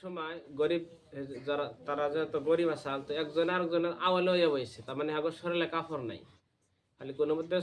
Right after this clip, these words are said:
ছত্র ঢাকার মতো প্যান্টি কাপড় আছে, কিন্তু গতরে শরীরে গায়ে দেওয়ার মতো কি নাই?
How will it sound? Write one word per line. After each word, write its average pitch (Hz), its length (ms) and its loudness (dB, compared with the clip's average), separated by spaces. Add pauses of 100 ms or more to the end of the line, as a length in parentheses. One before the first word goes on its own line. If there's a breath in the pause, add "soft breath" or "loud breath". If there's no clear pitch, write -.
ছত্র 170 240 -2 (120)
ঢাকার 147 300 0
মতো 165 220 0 (680)
প্যান্টি 151 320 0
কাপড় 165 280 0
আছে, 156 120 -4 (100)
কিন্তু 156 180 2 (120)
গতরে 165 300 4 (120)
শরীরে 175 340 2 (640)
গায়ে 160 200 2
দেওয়ার 175 220 0
মতো 160 180 0 (140)
কি 196 160 -4
নাই? 170 160 4